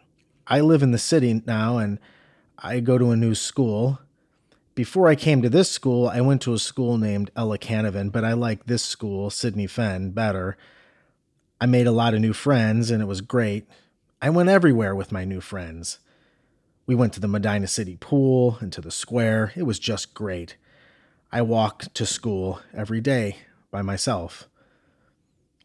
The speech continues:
It was fun, and I get a lot of good exercise doing it. But then I moved to Broadway Street about three years ago, and then we moved again.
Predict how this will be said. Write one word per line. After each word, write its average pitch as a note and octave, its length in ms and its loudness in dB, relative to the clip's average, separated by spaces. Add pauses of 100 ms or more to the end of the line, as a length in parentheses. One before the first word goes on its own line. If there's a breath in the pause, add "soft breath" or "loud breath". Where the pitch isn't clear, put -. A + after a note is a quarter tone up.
(140)
It D#3+ 80 -4
was D#3+ 180 2
fun, C#3 480 4 (1040)
and C3 280 2 (200)
I B2+ 100 2
get C#3 180 4
a C3 40 4
lot A#2+ 220 4
of G2 80 -4
good G#2 140 -2
exercise F#2+ 760 -4
doing G2+ 320 -2
it. F2+ 180 -8 (340 soft breath)
But C#3+ 100 -10
then F#3+ 140 2
I D#3+ 140 6
moved C3 600 6 (920)
to - 140 0
Broadway B2 560 4
Street A2 440 -6 (200 loud breath)
about A2+ 380 -6
three A#2 160 -4
years G#2 300 -2
ago, G#2 400 -4 (540 soft breath)
and A2+ 140 -2
then A#2+ 140 4
we B2+ 100 6
moved B2 300 4
again. A#2+ 580 2